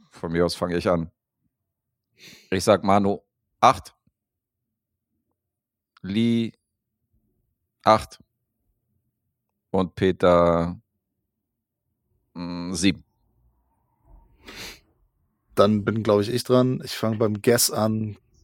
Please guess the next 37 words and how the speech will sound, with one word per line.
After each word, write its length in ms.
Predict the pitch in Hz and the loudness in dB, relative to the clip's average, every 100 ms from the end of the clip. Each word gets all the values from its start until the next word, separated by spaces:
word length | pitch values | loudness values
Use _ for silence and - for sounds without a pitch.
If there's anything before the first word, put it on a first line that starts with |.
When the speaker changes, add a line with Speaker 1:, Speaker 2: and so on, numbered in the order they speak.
| - - | -20 -8
Speaker 2:
Guess 240 | 113 - | -2 2
hat 140 | 120 104 | 2 2
so 180 | 120 113 | 0 0
meh 460 | 113 113 123 123 | 2 4 6 6
und 140 | 113 104 | 2 -2
so, 260 | 110 110 | 2 2
ja, 240 | 95 110 117 | 2 2 2
hm, 300 | 110 113 107 | 0 0 0
nee, 240 | 110 113 | 2 0
hat 200 | 110 - | -2 -4
mich 100 | - | -4
doch 160 | 120 - | -4 -2
nicht. 260 | 117 110 - - - - - - - - _ - - _ - - - - - - | -2 -4 -14 -20 -20 -20 -20 -20 -20 -20 _ -20 -20 _ -4 0 0 -2 -8 -6
Dass 120 | 98 | -2
ich 100 | 101 | 2
diesmal 320 | - 185 156 113 | 6 6 6 4
mit 140 | 117 | 4
der 80 | 120 | 2
fünf 240 | 143 127 | 2 0
Komma 180 | - 113 | 2 0
fünf, 280 | 113 117 - | 2 -2 0
glaub 140 | 104 | -2
ich, 120 | 101 | 0
richtig 300 | 104 - 92 | -4 -6 -6
liege. 300 | 98 95 127 165 _ _ _ _ _ _ _ _ _ - - | -4 -2 -4 -8 _ _ _ _ _ _ _ _ _ -14 -10
Ist 120 | - 113 | -8 -6
ein 80 | |
bisschen 300 | - 180 151 | 4 4 6
über 160 | 117 107 | 4 4
Speaker 1:
<laughs> 20 | |
Speaker 2:
Durchschnitt, 380 | 107 104 - 117 | 4 4 2 0
aber 140 | 110 | 2
auch 40 | 120 | 4
nur 120 | 127 | 2
so 100 | 113 | 0
ein 60 | 107 | -2
bisschen. 460 | 117 - 113 160 | -2 -2 -4 -6